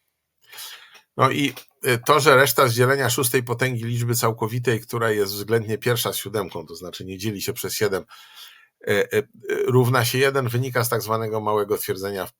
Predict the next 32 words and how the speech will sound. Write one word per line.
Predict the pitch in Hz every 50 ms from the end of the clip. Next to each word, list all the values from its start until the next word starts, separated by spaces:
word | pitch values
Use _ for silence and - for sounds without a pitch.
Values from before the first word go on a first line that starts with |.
| _
Fermata, | - - 98 98 98 90 - - 82 -
które | - _ - 85 87 90
mówi, | 92 98 95 98 101 95
że | 87 98 95
jeśli, | 92 87 - - 92 - - - _ _ _ -
y, | 92 90 87 85 85 82 - _ _ _
P | - 120 117
jest | 110 104 92 - -
liczbą | 98 95 92 92 87 80
pierwszą | - 107 113 117 - - 156 135 117
i | 104 - - - -
A | - 110 107 104 95 95
jest | 90 85 82 85 - - - -
względnie | 98 95 92 98 101 95 85 87 92 90
pierwsza | - - 92 85 80 - - 78 -
z | - -
P, | _ 104 113 139 - - - - - - - - _ _
czyli | _ - - 95 - -
A | - 95 95 90 87 - - _ _
nie | - 98 95 92 90
dzieli | 90 101 95 87 85 82
się | - - -
przez | - - - - -
P, | - 104 113 131 127 - - - - - - - _ _ _ _
to, | _ 101 95 - - - - _ _ _ _ _ -
y, | 117 101 98 101 - -
A | - 110 117 120 120
do | 120 113 110
potęgi | 110 - 104 - 110 104 104 104 101 98
P | - 113 104
minus | 98 104 98 92 87 - - -
jeden, | 101 101 107 120 117 117 117